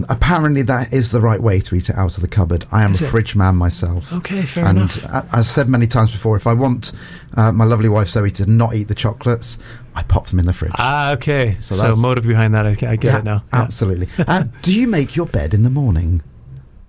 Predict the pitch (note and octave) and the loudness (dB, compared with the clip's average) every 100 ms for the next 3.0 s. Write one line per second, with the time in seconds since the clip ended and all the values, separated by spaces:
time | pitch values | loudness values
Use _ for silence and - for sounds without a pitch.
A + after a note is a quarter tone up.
0 | - A#2 B2+ C#3 C3+ C3+ A#2 - C3 C3 | -6 -2 0 0 2 0 0 0 0 2
1 | A#2 - A2+ - - B2 A#2 A2 A2+ G#2+ | -2 -2 -4 -4 -2 -2 -2 -2 0 0
2 | G#2+ G#2 G2+ G#2+ G#2+ G#2+ A2+ A#2 A2+ | 0 0 0 2 2 2 0 0 0